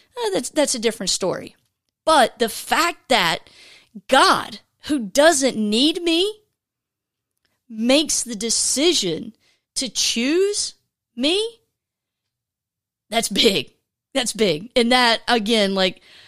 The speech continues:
it just kinda wrecks me a little bit. So, um, I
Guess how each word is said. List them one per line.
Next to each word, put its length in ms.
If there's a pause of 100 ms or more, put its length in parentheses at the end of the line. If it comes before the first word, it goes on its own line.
(640)
it 80
just 220
kinda 220
wrecks 280
me 80
a 60
little 180
bit. 300
So, 320 (520)
um, 540 (480)
I 100